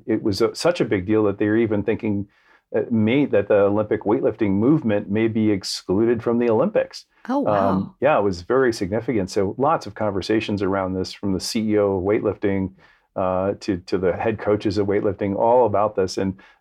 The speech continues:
Speaker 1: the athletes were very tuned into this. So, you know, the idea that they were going up against athletes potentially that had,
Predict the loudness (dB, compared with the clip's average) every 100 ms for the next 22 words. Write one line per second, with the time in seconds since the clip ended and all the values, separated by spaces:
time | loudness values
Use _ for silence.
0 | -2 2 2 0 -2 -2 -4 0 2 2
1 | 0 -2 0 0 2 2 0 -2 0 0
2 | 0 _ _ _ _ _ 0 2 0 -4
3 | _ 0 2 2 2 4 4 4 2 2
4 | 2 2 0 0 0 -2 -4 0 0 0
5 | -2 -6 -4 -4 -2 -2 -2 0 0 0
6 | -2 -8 -4 0 0